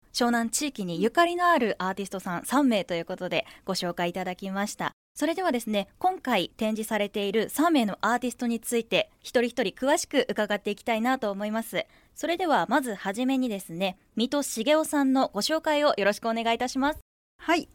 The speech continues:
Speaker 2: 現在鎌倉に在住し、油絵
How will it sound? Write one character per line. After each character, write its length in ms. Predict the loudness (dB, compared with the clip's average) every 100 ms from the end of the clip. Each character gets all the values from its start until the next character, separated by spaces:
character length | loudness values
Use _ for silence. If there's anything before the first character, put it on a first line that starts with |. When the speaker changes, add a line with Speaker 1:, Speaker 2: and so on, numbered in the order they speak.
| _
Speaker 2:
現 140 | -8 -4
在 160 | -6
鎌 320 | -6 -4 -2 -2
倉 240 | 0 4
に 160 | 6 6
在 260 | 2 0
住 260 | -2 -4 -4
し、 280 | -2 -2 -2 _ -6
油 380 | -4 0 2 4
絵 360 | 4 4 4